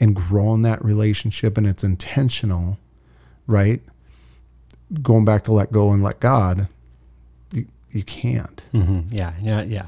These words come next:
Speaker 2: It's, it's
Speaker 1: You can't let go.
Speaker 2: Yeah.
Speaker 1: You always should be hanging on
Speaker 2: Yeah,
Speaker 1: to
Speaker 2: yeah,
Speaker 1: Jesus.
Speaker 2: yeah. Right, <laughs> right,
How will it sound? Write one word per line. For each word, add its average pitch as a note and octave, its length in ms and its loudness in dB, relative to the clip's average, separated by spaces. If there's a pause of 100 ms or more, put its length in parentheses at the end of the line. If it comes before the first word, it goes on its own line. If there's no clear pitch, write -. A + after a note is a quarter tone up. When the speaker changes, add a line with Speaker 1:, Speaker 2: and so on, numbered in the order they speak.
(100)
Speaker 2:
It's, A#2 280 -6
it's A2+ 240 -4
Speaker 1:
You A#2+ 60 8
can't D#3+ 280 4
let C#3 160 4
go. A#2+ 280 6
Speaker 2:
Yeah. G#2+ 80 6
Speaker 1:
You A2+ 80 6
always D3+ 220 4
should D#3+ 180 2
be D3 100 8
hanging D3 300 4
on C#3 120 6
Speaker 2:
Yeah, A2+ 120 6
Speaker 1:
to - 0 -
Speaker 2:
yeah, A2+ 60 4 (100)
Speaker 1:
Jesus. F2+ 360 -2
Speaker 2:
yeah. G#2+ 60 -4 (640)
Right, D3 140 4
<laughs> - 0 -
right, A2+ 400 0